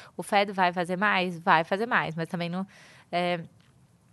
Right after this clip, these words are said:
eu acho que essa, o diferencial ainda é alto. A gente só não pode, é, exagerar nesse, e perder esse diferencial de juros, que é o,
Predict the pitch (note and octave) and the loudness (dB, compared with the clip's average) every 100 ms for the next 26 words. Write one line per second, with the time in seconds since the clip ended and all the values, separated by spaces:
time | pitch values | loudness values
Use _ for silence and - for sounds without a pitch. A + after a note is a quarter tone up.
0 | - F#3+ F#3 F3+ - F#3 - F#3+ F3+ E3+ | -8 0 2 2 -2 -4 -2 -2 0 -2
1 | G3+ F#3+ A3+ B3+ A3+ A#3 A3+ A#3+ A#3+ F3+ | -2 -4 0 4 4 6 8 8 10 8
2 | C#3+ E3 D#3+ F3 G3 F#3 G3 F3 F3+ F3+ | 8 -2 -4 -2 0 0 2 2 2 0
3 | F#3+ G3 F#3+ E3 F3 - F#3 A3 F#3+ F#3 | -4 -2 -2 -4 -4 -4 -2 -2 -2 -2
4 | F3+ D#3 F3 F3 - F3 E3+ D#3+ E3 - | 0 0 -2 -4 -6 -8 -6 -6 -8 -4
5 | F#3 D#3 E3 F3 F3 - F3 F3 F3 E3+ | -6 -2 -4 -4 -8 -10 -10 -6 -6 -6
6 | D#3 E3 F3 - F3+ | -8 -8 -8 -4 -4